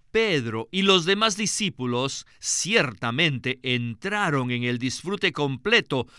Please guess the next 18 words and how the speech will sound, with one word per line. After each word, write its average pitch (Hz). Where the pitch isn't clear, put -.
del 156
Cristo 185
resucitado 165
y 151
ascendido, 127
que 170
es 233
la 202
esfera 180
donde 123
Dios 123
gobierna 120
a 135
su 165
pueblo. 180
En 220
Hechos 214
dos, 151